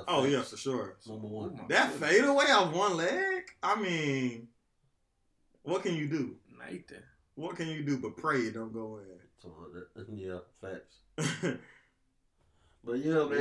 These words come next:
Speaker 1: that's
Speaker 2: it was
Speaker 1: it.
Speaker 2: nice for y'all tuning in today. I mean, tonight. My bad. We will be closing out the show, though. Y'all have a good night. Be safe. You know, stay safe.
Speaker 1: <laughs>
Speaker 2: Coronavirus.
Speaker 1: <laughs>
Speaker 2: You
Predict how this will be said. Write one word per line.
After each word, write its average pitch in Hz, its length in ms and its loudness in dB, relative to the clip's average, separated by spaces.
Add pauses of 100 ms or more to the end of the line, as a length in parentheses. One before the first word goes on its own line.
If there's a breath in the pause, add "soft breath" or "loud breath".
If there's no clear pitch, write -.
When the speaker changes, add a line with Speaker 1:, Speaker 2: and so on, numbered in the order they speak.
(100)
Speaker 1:
that's 151 220 4
Speaker 2:
it 156 120 4
was 147 100 2
Speaker 1:
it. 143 40 -6
Speaker 2:
nice 147 240 0
for 147 80 -4
y'all 139 220 2
tuning 143 420 -6
in 135 240 -4
today. 139 340 -4 (360)
I 110 60 -8
mean, 120 180 -4
tonight. 110 440 -6 (140)
My 113 140 -6
bad. 98 320 -8 (760)
We 113 180 -10
will 110 300 -6
be 107 160 -10
closing 104 340 -8
out 95 140 -10
the 87 60 -14
show, 101 220 -10
though. 104 220 -8
Y'all 104 240 -6
have 101 160 -8
a 101 40 -12
good 95 240 -10
night. 101 200 -10 (160)
Be 101 120 -12
safe. 101 340 -12 (100)
You 104 120 -16
know, 95 140 -8
stay 104 280 -12
safe. 98 300 -8
Speaker 1:
<laughs> 123 200 -6 (200)
Speaker 2:
Coronavirus. 117 1200 -2 (100)
Speaker 1:
<laughs> - 80 -20
Speaker 2:
You 135 60 -4